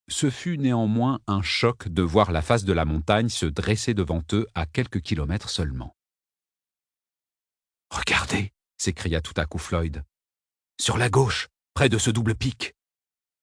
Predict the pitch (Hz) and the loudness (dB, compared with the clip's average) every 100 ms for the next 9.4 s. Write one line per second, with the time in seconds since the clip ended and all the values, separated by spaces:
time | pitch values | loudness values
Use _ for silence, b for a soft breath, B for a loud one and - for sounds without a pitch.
0 | _ _ _ _ - 117 117 120 98 87 | _ _ _ _ -2 2 4 4 2 0
1 | 82 78 65 - _ _ _ _ _ _ | -2 -2 -4 -6 _ _ _ _ _ _
2 | _ _ _ _ _ - - 165 - 104 | _ _ _ _ _ -8 -6 -4 -2 0
3 | - 208 - 196 185 185 190 196 - - | 2 0 0 0 0 2 2 0 -4 -20
4 | _ _ _ _ _ _ _ - 117 - | _ _ _ _ _ _ _ -6 0 2
5 | 202 - 214 - - 277 - 185 180 160 | 2 2 0 0 0 0 0 0 2 2
6 | 185 208 233 202 208 185 147 120 101 110 | 4 4 4 2 2 2 2 0 0 -2
7 | - _ _ _ _ _ _ _ _ _ | -8 _ _ _ _ _ _ _ _ _
8 | _ - 120 160 175 120 175 107 92 - | _ -6 -2 0 0 0 0 0 -4 -4
9 | 95 92 98 | -4 -2 -4